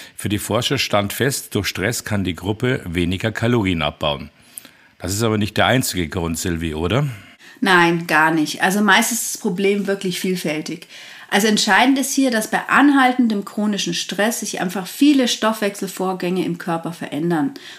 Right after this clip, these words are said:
Speaker 2: Und die machen es langfristig schwierig abzunehmen.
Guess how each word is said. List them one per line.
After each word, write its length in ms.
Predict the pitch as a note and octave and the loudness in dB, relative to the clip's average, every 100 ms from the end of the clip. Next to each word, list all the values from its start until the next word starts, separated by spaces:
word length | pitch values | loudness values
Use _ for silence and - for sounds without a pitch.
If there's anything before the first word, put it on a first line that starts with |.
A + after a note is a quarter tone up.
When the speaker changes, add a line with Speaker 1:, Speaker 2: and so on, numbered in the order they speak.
| - | -4
Speaker 2:
Und 200 | F3 A3 | 0 2
die 80 | |
machen 240 | A3 G3 G3+ | 4 4 2
es 120 | F3+ | -2
langfristig 760 | D#3 D3 F3+ - F3+ - F3+ - | 0 2 0 -2 -4 -2 -2 -2
schwierig 520 | E3+ E3 F3+ F3+ F3 | -2 0 0 -2 -4
abzunehmen. 760 | - - - - - - - | -10 -10 -8 -6 -6 -8 -12